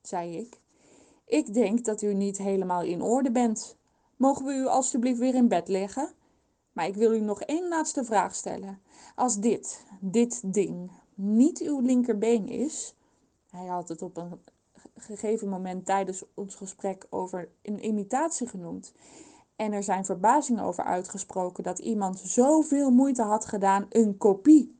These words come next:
te vervaardigen. "Waar is uw linkerbeen dan wel?"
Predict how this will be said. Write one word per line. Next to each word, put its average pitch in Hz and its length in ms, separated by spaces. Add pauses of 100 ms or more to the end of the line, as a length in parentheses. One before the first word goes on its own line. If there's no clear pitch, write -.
te 180 200
vervaardigen. 180 800 (1120)
"Waar 190 680 (800)
is - 240
uw 190 180
linkerbeen 170 960 (240)
dan 165 420
wel?" 196 460